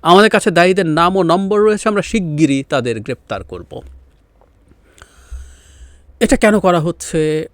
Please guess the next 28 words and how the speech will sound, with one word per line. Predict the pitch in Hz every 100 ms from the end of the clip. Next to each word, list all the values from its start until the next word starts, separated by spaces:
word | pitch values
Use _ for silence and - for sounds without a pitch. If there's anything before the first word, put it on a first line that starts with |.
| _ _ _ _
এর | -
সাথে | - 175
বিএনপিকে | 175 156 160
জড়ানোর | 139 143 156 160
চেষ্টা, | - 160 - 165
প্লট | - 247 - - -
দীর্ঘদিন | 151 160 208 294
থেকে | 220 208
তৈরি | 175 160
হচ্ছে। | 160 147 - 247
এখন | 220
অভিযানের | 185 135 160 156 139
মাধ্যমে | 127 123 143
সেটা | 131 139
আরও | 127
নিশ্চিত | 127 131 - 170
হলো। | 165 233 - - - - -
In | 254
fact, | - - 165 175 - - - - - _
আজ | 196 240 196
যখন | 214 - 226
প্রেস | - 240 -
ক্লাবের | 233 196
সামনে | - 196 175
বাস | 151 120 175 - -
পোড়ানো | 185 165 151
হলো | 139 131 123
দুটো, | 143 - 127 107